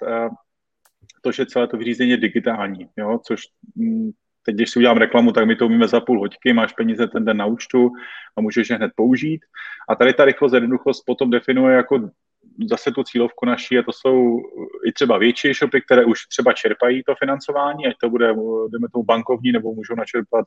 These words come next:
tady od, od Fingu třeba větší objem financí na nějaké investiční financování ve větším objemu, tak i tak oni potřebují přes ten rok řešit situace, kdy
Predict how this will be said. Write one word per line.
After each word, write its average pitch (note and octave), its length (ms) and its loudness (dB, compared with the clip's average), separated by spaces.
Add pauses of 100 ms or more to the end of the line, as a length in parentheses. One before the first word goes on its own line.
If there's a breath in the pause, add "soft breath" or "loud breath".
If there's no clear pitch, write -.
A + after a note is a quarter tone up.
tady A2+ 200 2
od, A2 120 -2 (560 loud breath)
od - 120 -20
Fingu A2+ 300 2
třeba A#2+ 200 4
větší A#2 300 2
objem A#2 220 2
financí A2+ 460 0
na A#2 100 4
nějaké G#2+ 260 2
investiční A2+ 540 -2
financování A2+ 720 -2
ve G#2 100 2
větším A2 320 -2
objemu, A#2+ 440 0 (560 loud breath)
tak B2 120 2
i B2 100 4
tak B2+ 160 2 (180)
oni B2 140 4
potřebují B2 640 4
přes - 260 -6
ten B2 160 2
rok A#2 280 4 (180)
řešit A#2 360 -4
situace, A2+ 520 -2
kdy A2+ 360 0